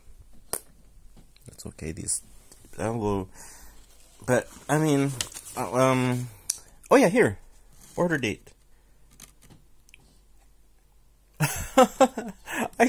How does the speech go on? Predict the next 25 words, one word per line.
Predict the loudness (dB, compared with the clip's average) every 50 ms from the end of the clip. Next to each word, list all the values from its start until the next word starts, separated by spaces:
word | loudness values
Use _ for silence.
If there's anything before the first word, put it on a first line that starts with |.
| 4 2
got | 2 2 2
this | 0 0 0
the | 2
next | 4 4 4 4 4 0 -2
day. | -2 -4 0 2 0 0 2 0 -4 -4 -4 _ _ _ _ -20 -18 -16 -16 -16 -16 -18 -20 _ -20 -20 -8
This | -6 -4 -4
shipped, | -2 -2 -2 -4 -4 -12 -20 _ -20 _ -18 -4
I | -2 0 0
don't | 2 0
know, | 0 -2
from | -2 -2 -4 -2 -2
the | -2 -2
U | -2 -2 -2 0 0
S, | 0 0 0 -2 -4 -6 -8 -8 -12 -16 -20 -20 _ -20 -20 -20 -20 -20 -20 -20 -20 -20 -20 -20 -20 _ _ -20 -20 -20 -20 -12
and | -10 -8 -8
I | -6
get | -4 -4 -4 -4
it. | -4 -6
To, | -10 -10 -12 -12 -18 -20 -20 -20 _ -20 -20 -20 -20 -20 -20 -20 -20 _ -20 -18 -14
huh? | -14 -14 -14 -16 -20 -20 _ _ -20 -18 -14 -14 -14 -14 -16 -20 -20 -20 -20 _ _ _ _ _ -18 _
Yeah, | -6 -4 -2 0 0 -2 -4 -6 -12 -20 -20 -20 -20 -12
where, | -8 -6 -6 -6
where's | -6 -8 -10 -10
it | -12 -14 -10
from? | -8 -6 -6 -6 -8 -8